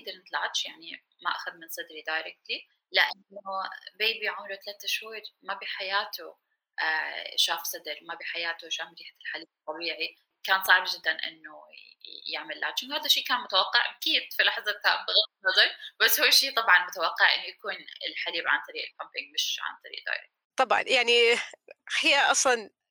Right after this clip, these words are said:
Speaker 2: يعني كون إنه في حليب أصلًا هذا خلاص يعني كفاية. من جد قديش العلاقة، عشان كده مثلًا كتير لما بيقولوا لما الوحدة تولد تاخد البيبي على صدرها، ال-، الحالة النفسية،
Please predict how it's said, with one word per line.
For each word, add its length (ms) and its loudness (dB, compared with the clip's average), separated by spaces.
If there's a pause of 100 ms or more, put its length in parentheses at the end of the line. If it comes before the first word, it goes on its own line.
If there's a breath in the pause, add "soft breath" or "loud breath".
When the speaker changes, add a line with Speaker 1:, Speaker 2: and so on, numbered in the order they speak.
Speaker 2:
يعني 300 0
كون 220 2
إنه 200 2
في 180 2
حليب 320 0
أصلًا 460 0
هذا 120 2
خلاص 600 2
يعني 580 -2
كفاية. 580 4
من 160 -4
جد 360 2
قديش 360 4
العلاقة، 960 2 (120)
عشان 260 4
كده 220 2
مثلًا 440 0
كتير 400 2
لما 240 -2
بيقولوا 640 -2 (140)
لما 320 0
الوحدة 320 0
تولد 400 2
تاخد 400 0
البيبي 380 2
على 140 0
صدرها، 720 2 (200)
ال-، 400 0 (180)
الحالة 720 4 (260)
النفسية، 840 2